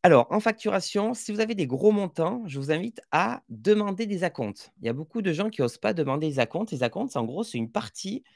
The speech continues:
euh, du prix. Imaginons que j'ai une mission de graphisme,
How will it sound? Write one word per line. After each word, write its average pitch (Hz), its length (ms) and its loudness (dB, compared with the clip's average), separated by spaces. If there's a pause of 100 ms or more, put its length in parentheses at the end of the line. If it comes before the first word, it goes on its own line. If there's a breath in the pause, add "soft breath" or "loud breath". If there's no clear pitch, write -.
(260 soft breath)
euh, 123 300 6
du 139 160 -2
prix. 117 320 -6
Imaginons 117 500 -2
que 139 120 -4
j'ai 113 120 -4
une 110 100 0
mission 143 600 -2 (320 soft breath)
de 131 340 2
graphisme, 156 760 -6